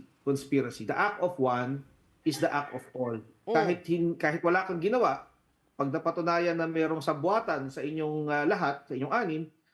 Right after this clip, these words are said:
Speaker 1: eh, kung ano ang kaso ng isa, kaso ng lahat, no? Yan yung conspiracy. Pero, pero sa ilalim ng ating batas, ang conspiracy ay kailangan mo ring patunayan. Kailangan ipakita na meron silang pagpaplano o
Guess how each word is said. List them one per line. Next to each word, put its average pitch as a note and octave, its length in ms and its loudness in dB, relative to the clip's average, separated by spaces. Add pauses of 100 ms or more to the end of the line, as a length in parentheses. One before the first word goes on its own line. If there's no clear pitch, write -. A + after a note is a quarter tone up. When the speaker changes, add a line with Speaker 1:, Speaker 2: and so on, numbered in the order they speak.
(140)
Speaker 1:
eh, G3 160 4
kung G3+ 160 2
ano A#3+ 160 2
ang G#3 80 0
kaso F3+ 320 2
ng D3 80 -2
isa, F#3 240 0
kaso C3+ 240 -2
ng A#2 160 -6
lahat, C#3 480 0
no? A#2+ 160 -6
Yan C#3+ 240 2
yung D3 260 2 (300)
conspiracy. C#3 800 -2 (400)
Pero, D#3+ 280 2 (200)
pero E3 240 2
sa D#3+ 80 0
ilalim D#3+ 320 2
ng C#3+ 80 -4
ating C#3 240 -2
batas, C3+ 400 0
ang C#3 80 -6
conspiracy F3+ 640 0
ay C3+ 160 0
kailangan F3 400 2
mo D#3 160 2
ring D3 120 -6
patunayan. A2+ 760 -2 (400)
Kailangan E3 400 2
ipakita D3+ 480 -2
na D#3+ 80 0
meron C#3 320 2
silang C3+ 320 0
pagpaplano E3+ 720 2
o B2+ 560 0